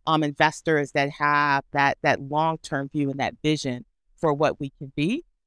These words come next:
But I think it's also important for all of us, and as you're hearing in the conversation about the gratitude, the blessing,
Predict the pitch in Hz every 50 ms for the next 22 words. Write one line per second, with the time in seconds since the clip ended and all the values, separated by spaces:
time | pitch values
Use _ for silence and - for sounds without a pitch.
0 | _ _ - 180 170 165 165 - 170 160 165 151 - - 160 170 170 180 - -
1 | 190 165 151 147 - - - 165 147 139 - - - - - 156 160 156 156 147
2 | 147 143 135 139 - - 139 139 135 - 143 143 139 170 156 151 151 143 139 135
3 | - - 147 139 135 - 139 135 - 151 143 143 - - 139 131 - 127 131 -
4 | - 123 - - 139 143 143 139 143 135 - - - 127 120 117 _ - - _
5 | - 143 143 147 - - 139 127 147